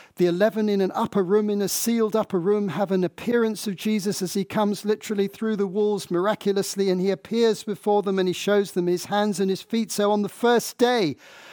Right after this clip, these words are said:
on Easter Sunday, we have five resurrection appearances recorded in the Gospels, with five different groups of people in a variety of different locations. And it all starts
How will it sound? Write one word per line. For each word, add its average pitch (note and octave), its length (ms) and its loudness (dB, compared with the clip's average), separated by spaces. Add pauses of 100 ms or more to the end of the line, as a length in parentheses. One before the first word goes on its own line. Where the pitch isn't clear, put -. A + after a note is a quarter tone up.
(140)
on F#3 240 4
Easter B3 400 0
Sunday, A#3+ 420 2
we G#3 160 0
have A3 200 2
five B3+ 680 4 (240)
resurrection A3+ 840 0
appearances A#3 720 0
recorded G3+ 520 0
in F#3+ 100 2
the F#3 80 2
Gospels, D#3+ 760 -2 (1700)
with F3+ 160 4
five A#3 380 4
different A3+ 340 -2
groups G3+ 320 0
of G3+ 80 -6
people G3 540 -2 (280)
in F3+ 140 4
a F#3+ 60 0
variety G#3+ 580 2
of F#3+ 80 -6
different G#3+ 380 -2
locations. G3+ 640 0
And A3 100 2
it A#3+ 60 0
all D4+ 380 4
starts - 800 -2